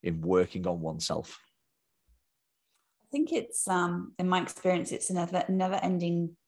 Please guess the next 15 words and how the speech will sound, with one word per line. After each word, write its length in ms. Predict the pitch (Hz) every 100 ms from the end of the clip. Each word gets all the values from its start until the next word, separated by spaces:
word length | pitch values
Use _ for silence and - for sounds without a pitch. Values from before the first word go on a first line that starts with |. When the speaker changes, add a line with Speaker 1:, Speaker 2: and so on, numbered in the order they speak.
| _ -
Speaker 2:
job 320 | 165 190 - - _ _ _ _ _ _ _ -
to 100 | 226
keep 380 | - 240 214 - - _ _ _ -
that 260 | 202 196
time 460 | - 196 180 180 180
to 340 | 175 196 180 160
reflect 600 | 180 - 180 180 - -
on 520 | 180 170 175 170 185 -
Speaker 1:
Yep. 200 | - - - 165
Speaker 2:
yourself 680 | - - 170 220 254 - - _ _ _ _
Speaker 1:
Yep. 220 | 185 180 180
Speaker 2:
and 240 | 180 175
how 240 | - - 196
you 180 | 190 185
can 520 | - 185 175 180